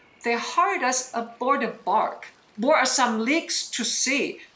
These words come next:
where they prepared a rotten carcass of a boat, not rigged, nor tackle, sail, nor mast.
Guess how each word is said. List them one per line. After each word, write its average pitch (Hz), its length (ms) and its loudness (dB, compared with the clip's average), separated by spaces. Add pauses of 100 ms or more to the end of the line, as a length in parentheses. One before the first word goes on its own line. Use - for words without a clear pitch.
(140)
where 190 100 -6
they 220 120 2
prepared 233 480 0
a 165 80 -6
rotten 160 580 -2
carcass 240 500 0
of 160 120 -8
a 151 60 -8
boat, - 460 -2 (480)
not 220 280 -8
rigged, 202 480 -2 (320)
nor 208 160 0
tackle, 220 640 0 (120)
sail, 220 460 0
nor 214 240 4
mast. 202 500 0